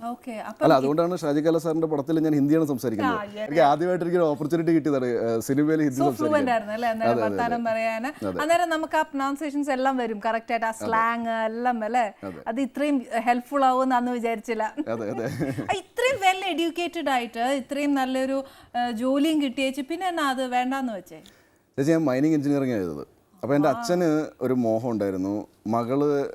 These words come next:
Speaker 2: ഡോക്ടറാക്കണമെന്നും
Speaker 1: ഉം.
Speaker 2: മകനെ എഞ്ചിനീയർ ആക്കണമെന്നും.
Speaker 1: ഓക്കെ.
Speaker 2: അപ്പം, ആ, ചേച്ചി പഠിക്കാൻ നല്ല മിടുക്കിയായിരുന്നു.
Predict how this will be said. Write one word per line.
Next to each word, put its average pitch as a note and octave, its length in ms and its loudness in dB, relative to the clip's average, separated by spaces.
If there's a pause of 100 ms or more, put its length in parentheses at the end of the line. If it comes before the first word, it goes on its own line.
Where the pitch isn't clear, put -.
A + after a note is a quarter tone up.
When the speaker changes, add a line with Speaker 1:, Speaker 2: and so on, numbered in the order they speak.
(180)
Speaker 2:
ഡോക്ടറാക്കണമെന്നും G#2+ 800 -2 (100)
Speaker 1:
ഉം. A2 120 -6
Speaker 2:
മകനെ G#2+ 300 0
എഞ്ചിനീയർ F#2+ 360 -2
ആക്കണമെന്നും. C#2+ 360 -10
Speaker 1:
ഓക്കെ. - 280 -18 (560)
Speaker 2:
അപ്പം, B2+ 460 0
ആ, G#2 380 0
ചേച്ചി C#3+ 400 -2
പഠിക്കാൻ C3 420 -4
നല്ല A2 180 0
മിടുക്കിയായിരുന്നു. E2+ 640 -4